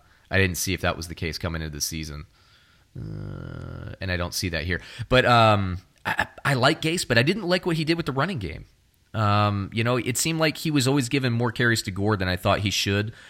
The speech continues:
Although, as we previously mentioned, both were well over four yards per, per carry. So you have that going for him.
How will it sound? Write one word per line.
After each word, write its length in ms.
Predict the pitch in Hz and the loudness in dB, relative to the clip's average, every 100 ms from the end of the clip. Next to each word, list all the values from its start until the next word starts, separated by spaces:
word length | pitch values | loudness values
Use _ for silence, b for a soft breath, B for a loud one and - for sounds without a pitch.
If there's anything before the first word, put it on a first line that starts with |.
| B | B
Although, 280 | 101 107 104 | 2 4 6
as 220 | 104 92 | 6 4
we 140 | 101 98 | 0 0
previously 420 | 110 95 87 92 | 0 0 -2 -2
mentioned, 300 | 92 92 85 | -2 -2 0
both 220 | 98 92 | 0 0
were 80 | 90 | -2
well 180 | 90 90 | 0 0
over 160 | 82 | -2
four 220 | 82 87 | -6 -4
yards 240 | 85 85 - | -2 -2 -4
per, 260 | - 90 - | -10 -10 -8
per 140 | - 85 | -6 -4
carry. 340 | 92 82 73 | -2 -2 -4
So 260 | - 67 80 | -6 -6 -10
you 120 | - 90 | -6 -6
have 140 | 85 | -4
that 120 | 85 | -6
going 160 | 82 80 | -8 -12
for 180 | - | -14
him. 100 | 78 | -14